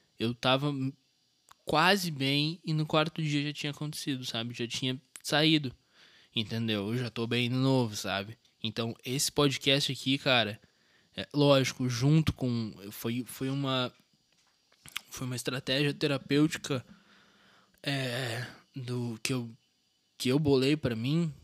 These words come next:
né? Porque eu tava em, em terapia quando eu comecei esse podcast. Eu tava em processo terapêutico e, enfim,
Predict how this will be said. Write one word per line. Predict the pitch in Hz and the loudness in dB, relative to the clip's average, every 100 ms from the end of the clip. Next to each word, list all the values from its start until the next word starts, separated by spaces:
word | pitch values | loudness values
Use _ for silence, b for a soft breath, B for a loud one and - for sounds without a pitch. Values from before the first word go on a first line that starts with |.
| _ - | _ -16
né? | 90 110 | -16 -18
Porque | - - 90 | -16 -10 -8
eu | 92 | -4
tava | 98 101 107 - | -4 -4 -4 -6
em, | 120 113 101 110 | -6 -6 -6 -8
em | |
terapia | 110 113 107 - 117 110 92 98 | -6 -4 -4 -2 -2 -2 -4 -8
quando | - 117 | -8 -8
eu | 117 | -8
comecei | 120 113 - 117 113 | -8 -6 -6 -4 -4
esse | 110 107 | -6 -12
podcast. | - 110 110 - 110 - b b b b b b - | -10 -10 -8 -8 -6 -8 b b b b b b -10
Eu | 107 | -6
tava | 113 113 | -4 -4
em | 117 | -4
processo | 113 113 113 110 | -4 -2 -2 -2
terapêutico | 123 113 123 123 143 - - - | -4 -2 0 2 2 -2 -10 -6
e, | 139 131 131 131 131 131 127 123 117 - _ _ _ _ - _ _ - | -2 0 2 2 2 2 2 0 -2 -8 _ _ _ _ -20 _ _ -10
enfim, | 151 - 143 127 | -10 -2 0 0